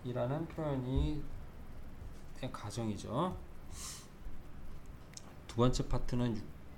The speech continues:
육과에서 관계대명사라는 걸 배웠어요. 관계대명사는 주격, 뭐, 목적격, 소유격, 그다음에 선행사를 포함한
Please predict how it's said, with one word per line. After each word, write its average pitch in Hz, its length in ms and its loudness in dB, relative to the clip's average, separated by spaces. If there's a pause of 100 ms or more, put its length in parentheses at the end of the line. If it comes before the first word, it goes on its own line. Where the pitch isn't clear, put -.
(220)
육과에서 127 840 4 (760)
관계대명사라는 139 800 6
걸 123 120 6
배웠어요. 104 760 4 (240)
관계대명사는 107 1120 4
주격, 123 800 0 (300)
뭐, 95 160 -2
목적격, 113 1000 0 (600)
소유격, 127 1000 0 (1160)
그다음에 104 480 4 (480)
선행사를 143 580 4
포함한 123 840 4